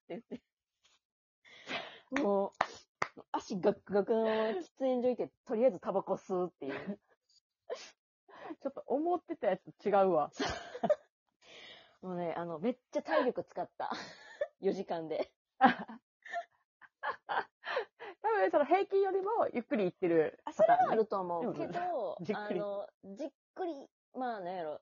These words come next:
Speaker 1: その、めちゃくちゃじっくりやったけど、そうじゃなくても、まあまあ時間はかかると思う。
Speaker 2: うんうん。
Speaker 1: かなり多いから。
Speaker 2: あ、やっぱそう、あ、でも、そんだけボリューミーなんや。
Speaker 1: そう。で、また、なんで多いかっていうと、まあ、庵野秀明はもちろんその動画を作ってる人やから、
Speaker 2: うん。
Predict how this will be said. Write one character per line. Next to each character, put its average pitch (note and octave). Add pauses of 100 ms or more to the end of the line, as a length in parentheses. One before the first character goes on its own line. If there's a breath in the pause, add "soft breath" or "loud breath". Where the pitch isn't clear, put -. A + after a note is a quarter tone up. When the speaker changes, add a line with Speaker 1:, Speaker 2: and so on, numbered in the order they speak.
(100)
Speaker 1:
そ A#3+
の、 A3+ (160)
め B3+
ち -
ゃ E4+
く E4+
ち F#4+
ゃ C4+
じ G3
っ F#3+
く F4+
り F4
や G3+
っ -
た -
け F3
ど、 D#3+
そ -
う C5
じ C5
ゃ B4+
な B4
く -
て -
も、 D3+
ま E3+
あ A#3
ま A#3+
あ A#3+
時 B3
間 C4+
は B3+
か B3+
か A#3+
る A#3+
と F#3+
思 D3+
う。 -
Speaker 2:
う -
ん -
う -
ん。 - (300)
Speaker 1:
か -
な D4
り A3
多 C4
い E3
か C#3+
ら。 C#3
Speaker 2:
あ、 C#3
や F#3
っ -
ぱ E3
そ A3+
う、 -
あ、 E3
で E3
も、 D3
そ A3+
ん C#4+
だ D4+
け D#4
ボ B3+
リ D4
ュ D4
ー A3
ミ E3
ー -
な C#3+
ん C3+
や。 - (180)
Speaker 1:
そ E3+
う。 G#3
で、 A#3+ (180)
ま C#4+
た、 E3
な A3
ん -
で B4 (280)
多 -
い -
か F#3
っ D3+
て -
い D#3
う D#3
と、 D#3 (140)
ま -
あ、 C#4+
庵 A#4
野 G#3
秀 F#3+
明 D#3
は F3
も F#3+
ち B3
ろ G3+
ん E3
そ E3
の C#3+
動 A#3
画 F4+
を - (140)
作 -
っ -
て -
る D#3+
人 F3+
や D3+
か C#3+
ら、 D3
Speaker 2:
う B2
ん。 -